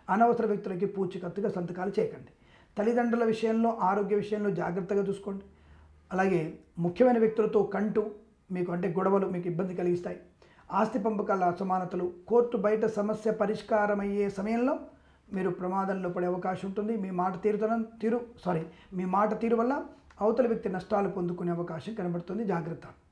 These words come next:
Senior citizens, మహిళా మహిళలు మోసపోయే అవకాశం. నర్సరీ తోటలు, పూజా ద్రవ్య వ్యాపారంలో నష్టం. చేనేత, వస్త్ర, దర్జీ పని చేసే వారికి, వ్యాయామ సంబంధ వ్యాపారంలోను, పెట్రోలియం, బేకరీ నూనె పదార్థాలకి, event management వారికి, బోరుబావుతో వారికి, తోలు రెగ్జిన్ షూ పరిశ్రమ,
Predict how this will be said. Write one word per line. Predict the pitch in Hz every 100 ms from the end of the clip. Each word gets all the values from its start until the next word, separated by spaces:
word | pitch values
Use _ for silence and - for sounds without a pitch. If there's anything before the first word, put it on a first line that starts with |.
| _ _ -
Senior | 254 269 247
citizens, | 240 226 214 220
మహిళా | 196 214
మహిళలు | 196 196 170
మోసపోయే | 180 180 175
అవకాశం. | 160 165 135 - _ _ _ _
నర్సరీ | 175 185 185 226
తోటలు, | 220 233 240
పూజా | 240 220 226 214
ద్రవ్య | 202 208
వ్యాపారంలో | 208 202 180
నష్టం. | 156 - - - _ _ _ _ _ _
చేనేత, | - 220 214 - 170
వస్త్ర, | 185 - 180
దర్జీ | 185 180
పని | 208 202
చేసే | 202 196 214
వారికి, | 208 202 185
వ్యాయామ | 175 185 196 196
సంబంధ | 175 185 185
వ్యాపారంలోను, | 190 202 202 208 214
పెట్రోలియం, | 208 180 208 202 214 185
బేకరీ | 208 208 214
నూనె | 220 220
పదార్థాలకి, | 208 220 226 - - - - _
event | 220 240 247 233 214
management | 196 202 196 196
వారికి, | 190 190 196
బోరుబావుతో | 175 180 170 170 175
వారికి, | 175 165 175 -
తోలు | 208 226
రెగ్జిన్ | 214 175 208 202
షూ | 202 190
పరిశ్రమ, | 175 185 185